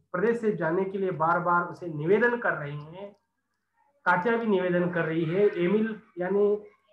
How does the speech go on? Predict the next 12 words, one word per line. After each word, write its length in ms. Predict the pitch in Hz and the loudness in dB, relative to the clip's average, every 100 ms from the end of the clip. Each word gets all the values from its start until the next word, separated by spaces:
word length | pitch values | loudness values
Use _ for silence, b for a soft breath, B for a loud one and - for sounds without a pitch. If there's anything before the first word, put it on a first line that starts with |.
| _ | _
हानुष 240 | 190 233 | 0 0
का 100 | 233 | 0
जो 120 | 208 185 | 0 2
हितैषी 520 | 160 156 214 208 196 | 0 2 2 2 -2
है 160 | 175 | 2
वह 160 | 180 180 | 2 4
हानुष 440 | 170 156 175 190 | 2 0 -2 -2
से 60 | 196 | -6
पूछता 560 | 185 - 247 247 214 175 | -10 -6 -6 -4 -2 -2
है 200 | 170 175 | -2 -6
कि 420 | 185 185 156 147 _ _ _ _ _ _ _ _ _ _ - | -8 -10 -10 -12 _ _ _ _ _ _ _ _ _ _ 2
आपको 560 | 196 202 214 214 196 | 2 4 4 4 2